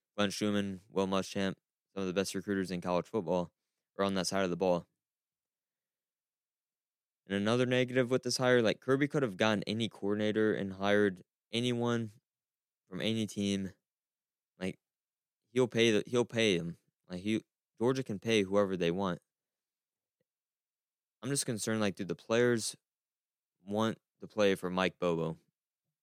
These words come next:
I guess we'll find out after spring 'cause they didn't have the luxury of transferring 'cause Mike Bobo got hired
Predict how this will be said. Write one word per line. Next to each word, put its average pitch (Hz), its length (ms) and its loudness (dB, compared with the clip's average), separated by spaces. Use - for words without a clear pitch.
I 90 80 -4
guess 113 220 0
we'll 113 80 0
find 113 240 -2
out 110 160 6
after 98 200 2
spring 113 440 -4
'cause 95 420 -2
they 95 100 -2
didn't 101 160 0
have 101 120 -2
the 95 80 -2
luxury 101 500 2
of 85 220 -4
transferring 98 600 -2
'cause - 120 -20
Mike 104 180 -2
Bobo 98 300 0
got 90 160 2
hired 95 440 0